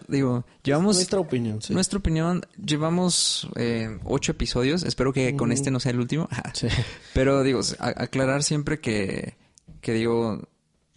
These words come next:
Speaker 1: nosotros como alter ego, ahora sí que lo que, digo, hablamos de, de más de música, ¿no? O sea, y, y así es lo que más,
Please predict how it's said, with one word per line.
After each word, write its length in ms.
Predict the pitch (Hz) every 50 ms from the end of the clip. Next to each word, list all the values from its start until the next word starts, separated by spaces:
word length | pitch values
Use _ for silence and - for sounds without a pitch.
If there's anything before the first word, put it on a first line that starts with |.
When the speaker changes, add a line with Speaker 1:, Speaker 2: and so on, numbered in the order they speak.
| - _ _ _ _ _ _
Speaker 1:
nosotros 520 | - 117 120 117 120 127 120 143 139 139
como 420 | - - 120 117 117 113 113 110 110
alter 320 | 110 110 - - 113 110 110
ego, 400 | 110 113 117 135 156 - - - -
ahora 200 | - 110 113 113
sí 160 | - 123 117
que 300 | - 127 123 120 110 -
lo 220 | 104 113 113 107
que, 100 | - 117 113 110 110 - - - 67 -
digo, 340 | - - 123 123 113 - - - - -
hablamos 460 | 104 107 113 113 120 135 139 135 123
de, 120 | 117 110
de 220 | 104 107 110 104 107 - - - -
más 260 | - 104 110 110 110
de 80 | 113 113
música, 500 | 113 113 113 113 113 - - - - -
¿no? 140 | 101 117 127
O 40 | 131
sea, 200 | 120 107 98 101
y, 220 | 101 101 101 - -
y 60 | 98
así 260 | 101 104 - - -
es 100 | 107 107
lo 120 | 107 107 107
que 100 | - 101
más, 420 | 104 101 98 104 104 - - -